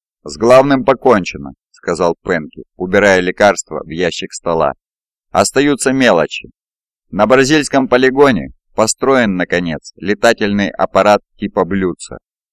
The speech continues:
Почти такой же, какой придумали газетчики лет тридцать назад. Аппарат занятный, многое может, но у них там заминка с вооружением. Вам придётся помочь.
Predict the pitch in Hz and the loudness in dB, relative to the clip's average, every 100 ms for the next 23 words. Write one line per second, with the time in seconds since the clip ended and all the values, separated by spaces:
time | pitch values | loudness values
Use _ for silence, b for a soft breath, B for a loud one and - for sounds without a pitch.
0 | _ - 110 120 151 139 135 143 135 101 | _ -2 0 0 -2 -2 0 2 4 4
1 | 67 - _ 107 107 135 123 117 117 120 | 0 -10 _ -6 0 2 2 0 0 0
2 | 113 104 92 104 98 117 - - - 67 | 0 -2 0 0 0 -2 -2 -10 -12 -16
3 | _ - 107 - 107 104 - 101 98 92 | _ -2 -2 -2 -4 -6 -6 -8 -6 -4
4 | 90 71 - _ _ _ _ _ _ 82 | -2 -2 -6 _ _ _ _ _ _ 0
5 | 104 127 143 135 123 139 117 85 78 69 | 2 4 4 4 2 2 2 0 -2 -14
6 | - _ _ 95 120 147 120 98 95 90 | -14 _ _ -6 0 2 4 4 2 -2
7 | 76 69 _ _ 95 113 139 147 - 87 | -4 -8 _ _ -4 -2 0 -2 -4 -6
8 | 85 101 107 110 101 92 98 95 98 87 | -4 -4 -2 -2 -2 -2 0 0 0 -2
9 | 90 78 67 65 _ _ _ _ 80 123 | -4 -4 -10 -14 _ _ _ _ 0 2
10 | 135 95 92 104 - 101 92 92 82 69 | 2 0 -2 -2 0 -2 -2 -2 -4 -8
11 | - | -14